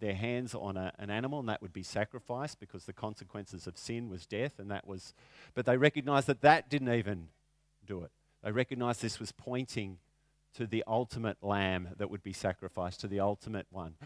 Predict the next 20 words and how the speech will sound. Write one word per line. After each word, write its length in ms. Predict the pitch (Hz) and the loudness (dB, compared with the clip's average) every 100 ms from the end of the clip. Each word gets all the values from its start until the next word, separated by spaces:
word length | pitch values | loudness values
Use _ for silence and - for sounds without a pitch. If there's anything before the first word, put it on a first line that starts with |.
| - | -8
So 160 | - | -2
Jesus, 800 | 110 90 123 135 101 82 - - - _ - | -2 2 4 4 2 -4 -6 -8 -10 _ -10
who 100 | 113 | -8
came 580 | 110 117 113 110 107 107 - _ _ _ | -4 -2 0 0 -2 -6 -12 _ _ _
and 340 | 110 110 107 98 _ _ _ _ | 0 2 0 -6 _ _ _ _
fulfilled 540 | - 131 - 147 165 147 | -4 -2 2 4 4 4
the 100 | 147 | 4
law, 360 | 143 160 208 - _ _ _ _ | 4 4 0 -6 _ _ _ _
Jesus 400 | 131 131 117 110 | 0 0 0 2
lived 300 | 123 135 - - - - | 4 4 0 -18 -10 2
perfectly 540 | 160 160 147 - 127 | 4 4 -2 -4 -4
the 120 | 113 | -2
law, 360 | 113 113 123 175 _ _ _ _ _ _ | 0 2 0 -2 _ _ _ _ _ _
so 180 | - 120 | -8 -2
that 220 | 110 110 | 2 2
could 140 | - 107 | 0 -6
be 80 | 110 | -4
given 340 | 104 127 143 | 0 0 -2
to 160 | - 92 | -6 -8
us. 260 | 90 - | -10 -12